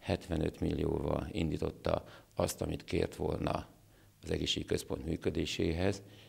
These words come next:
és a végén elment negyvenegy millióval. Ha maradt volna még energiám,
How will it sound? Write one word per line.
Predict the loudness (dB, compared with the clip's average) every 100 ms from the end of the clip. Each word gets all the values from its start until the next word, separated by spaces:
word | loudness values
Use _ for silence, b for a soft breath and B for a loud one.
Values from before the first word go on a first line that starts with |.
| B
és | -2 0
a | 2
végén | 4 4 4 0
elment | 0 -2 -4 -6 -4
negyvenegy | -2 -2 -4 -4 -4
millióval. | -4 -6 -8 -8 -6 -8 -10 b b b b b
Ha | 0 6
maradt | 10 12 10 6
volna | 6 6 4
még | 4 2 0
energiám, | 2 2 0 -2 -2 -4